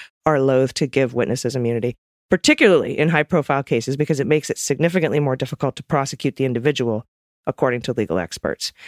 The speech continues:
Instead, prosecutors favor entering cooperation agreements in which the witness agrees to answer investigators' questions in exchange for not being charged or a recommendation for shorter prison sentence. But you can't go to a judge to force a cooperation agreement. So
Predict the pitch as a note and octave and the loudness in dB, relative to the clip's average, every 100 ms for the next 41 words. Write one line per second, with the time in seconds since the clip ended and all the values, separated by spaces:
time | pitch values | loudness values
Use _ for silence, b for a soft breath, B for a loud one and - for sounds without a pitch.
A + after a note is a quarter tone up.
0 | B B D#3 - - D#3 D#3 E3 C#3+ - | B B -2 0 2 4 2 0 -4 -2
1 | C3 C3 - C3 A#2+ - C3+ - C3+ - | -2 -2 0 0 0 -2 -2 -2 -4 0
2 | C3 B2 F3 G#3 - F#3+ F3+ E3+ D#3+ D3+ | -2 2 2 2 2 0 2 2 0 0
3 | D3+ C#3+ - D3+ C#3+ C#3 - D3 D3 C3+ | 0 -2 0 0 0 -2 -6 -2 -2 -2
4 | - - C3+ - C3 B2 B2 - C3 A#2+ | -4 -4 -4 -2 -2 -2 -4 -4 -2 -2
5 | A#2+ - E3 - C#3+ B2+ A#2+ B2 - D#3+ | -2 0 -2 0 -2 0 0 -2 -2 0
6 | C#3 C#3+ D3 C3 - C3+ B2 - F3+ D3+ | 0 -2 0 -2 -2 -4 -2 2 2 2
7 | C3 - D3 C3 C3 C#3 C3+ B2 B2 B2 | 0 0 0 2 0 -2 -2 -2 -2 -4
8 | C3 - C3 A2+ F3+ F#3 D3+ G#2 A2+ - | -4 -2 -2 0 0 0 0 -2 -4 -6
9 | - _ _ _ F3+ F#3 - G3 E3+ F3 | -12 _ _ _ -2 0 2 2 4 6
10 | D3+ D3 E3+ D#3+ - D3 - D3+ C3+ C3 | 4 4 2 2 0 -4 0 0 0 0
11 | - C3+ C3 C3+ C#3 C3+ B2 A#2+ A2+ A2 | 2 2 2 0 0 -2 -2 -2 -2 -4
12 | - - C3 | -4 -2 -2